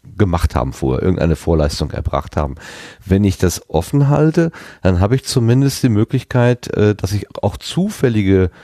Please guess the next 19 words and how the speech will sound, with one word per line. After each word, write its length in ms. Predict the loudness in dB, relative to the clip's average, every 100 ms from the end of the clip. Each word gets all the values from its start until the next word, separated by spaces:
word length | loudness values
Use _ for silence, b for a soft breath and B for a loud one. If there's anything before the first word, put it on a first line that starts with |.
| B _
Kundschaft, 760 | 2 2 2 0 0 -2 -12 -6
äh, 80 | -6 -2
erreiche, 720 | -2 0 2 2 2 0 0
die, 440 | -4 -2 0 -2 -8 -20 -2
die, 180 | -2 -2 -6 -6
also 220 | 0 0
quasi 320 | 0 0 0
barrierearm, 1000 | 0 0 0 0 2 0 0 2 0 -2 -2
wenn 200 | -4 -2
man 120 | -2
sagt, 260 | -2 -2
„Gut, 280 | -2 -2 -2 B B -4
du 60 |
musst 220 | 0 0 0
dir 60 |
fünf 180 | -2 -2
Minuten 280 | 0 0 0
Werbung 280 | 2 2 0
anhören“, 420 | 2 4 2